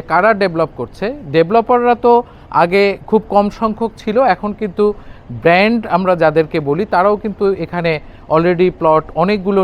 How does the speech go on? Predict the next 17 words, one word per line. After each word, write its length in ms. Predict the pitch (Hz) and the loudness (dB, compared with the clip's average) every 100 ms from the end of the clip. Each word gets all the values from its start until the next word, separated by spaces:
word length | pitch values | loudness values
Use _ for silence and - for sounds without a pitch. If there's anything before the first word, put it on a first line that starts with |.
| 156 | 0
নিয়ে 160 | 151 151 | -4 -4
ফেলেছে। 340 | 156 135 - 190 - - - - | -4 -6 -6 -12 -12 -20 -16 -8
এগুলো 240 | 170 196 196 196 147 | -2 2 4 4 2
আমরা 220 | 160 170 170 165 - 165 | 0 4 4 2 -2 -10
এখানে 240 | - 196 180 | -6 -6 -6
এসে 160 | 160 208 226 | -8 -4 -2
দেখতে 220 | 233 208 135 | -2 -4 -6
পাচ্ছি। 280 | - - - - - - - - - - - - - | -10 -16 -18 -18 -20 -12 -10 -10 -14 -12 -12 -10 -4
এখানে 300 | 202 254 254 220 294 - - - - | 0 0 2 0 0 -8 -10 -12 -6
সবচেয়ে 400 | 233 233 - 269 170 | -2 -2 0 0 2
বেশি 240 | 202 - 277 208 | 2 2 -2 2
যে 80 | 220 202 | 0 2
জিনিসটা 360 | 220 208 - 214 | -2 -2 -2 -2
মানুষের 300 | 175 175 202 - | -2 -4 -6 -4
চোখে 220 | 190 - 180 | -4 -4 -6
পড়েছে, 280 | 156 135 208 - | -4 -4 -6 -4
সেটা 160 | 202 | -2